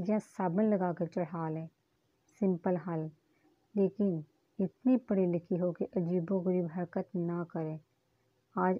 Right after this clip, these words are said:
अच्छी खासी लड़कियों को जो अबाया में थी, यही हरकत करते हुए देखा, मुझे बहुत अफसोस हुआ और मैंने साइज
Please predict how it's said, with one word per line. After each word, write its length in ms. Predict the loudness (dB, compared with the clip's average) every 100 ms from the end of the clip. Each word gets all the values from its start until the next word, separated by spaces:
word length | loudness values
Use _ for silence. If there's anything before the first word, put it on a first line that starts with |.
| 0
अच्छी 440 | -2 -2 0 2
खासी 380 | 2 -2 2 2
लड़कियों 520 | 4 2 2 2 2
को 140 | 2
जो 140 | 2 0
अबाया 500 | 0 0 2 2 2
में 180 | 2 0
थी, 280 | -2 -8 -8 _ _ _ _ _ 2
यही 320 | 4 6 4
हरकत 360 | 4 0 -2 -4
करते 300 | -4 0 -2
हुए 260 | 0 0
देखा, 420 | 0 -2 -4 -12 -12 _ _ -4
मुझे 260 | -4 -6
बहुत 480 | -8 -12 -6 -4 -2
अफसोस 420 | -4 -6 -14 -16 -14
हुआ 160 | -14 -14 -18 _ _ _ _ _ _ _ _ _ _ _ _ _ 2
और 120 | 2
मैंने 380 | 4 2 2 0
साइज 480 | 0 2 4 2